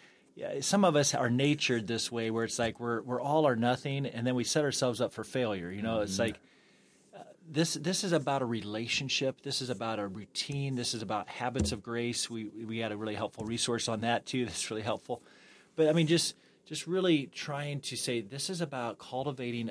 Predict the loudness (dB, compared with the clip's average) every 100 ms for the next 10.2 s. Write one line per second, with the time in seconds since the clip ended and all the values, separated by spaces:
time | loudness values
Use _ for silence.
0 | -6 -10 -10 -12 _ -14 -10 -10 -12 -16
1 | -16 -16 -18 _ _ _ _ _ _ _
2 | -12 -10 -12 _ -20 _ -12 -12 -4 0
3 | 4 4 2 -2 -6 -6 -8 _ _ _
4 | _ -10 -2 0 2 0 0 0 2 0
5 | -4 -8 -4 -4 -4 -4 -6 -10 _ _
6 | _ -14 -12 -10 -12 -10 -6 -4 -2 -2
7 | -2 -2 -2 -4 -10 -10 -8 -8 -8 -8
8 | -8 -10 -4 0 2 2 0 -6 _ _
9 | _ _ _ -14 -4 -2 -2 -2 -6 -10
10 | -10 -10